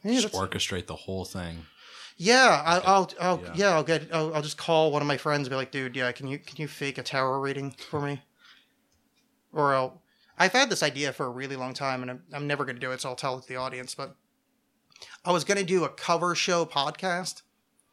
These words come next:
Speaker 1: So instead of, uh, like, a cover song, was I was gonna find another pod-, I was actually thinking of doing it with an episode of Ron and Fez, but they're no longer a radio
Speaker 2: <laughs>
Speaker 1: show.
Speaker 2: Yeah.
Speaker 1: Of getting an hour segment or an, or, or a podcast and just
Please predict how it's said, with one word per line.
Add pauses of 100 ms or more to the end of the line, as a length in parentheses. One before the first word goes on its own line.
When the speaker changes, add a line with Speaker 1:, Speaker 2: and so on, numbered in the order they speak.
(140)
Speaker 1:
So
instead
of,
uh,
like,
a
cover
song,
was
I
was
gonna
find
another
pod-,
I
was
actually
thinking
of
doing
it
with
an
episode
of
Ron
and
Fez,
but
they're
no
longer
a
radio
Speaker 2:
<laughs>
Speaker 1:
show. (200)
Speaker 2:
Yeah. (320)
Speaker 1:
Of (120)
getting
an
hour
segment
or
an,
or,
or
a
podcast
and
just